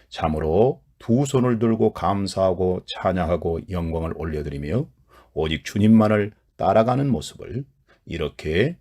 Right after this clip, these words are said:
표현해 보았습니다. 이, 이 그림을 통해서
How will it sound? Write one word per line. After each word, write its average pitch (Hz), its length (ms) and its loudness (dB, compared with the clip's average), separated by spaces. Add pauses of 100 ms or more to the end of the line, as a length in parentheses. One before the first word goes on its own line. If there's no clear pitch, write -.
(100)
표현해 80 600 -4
보았습니다. - 680 -6 (880)
이, 90 580 2 (460)
이 87 180 -4
그림을 131 380 2
통해서 95 680 -6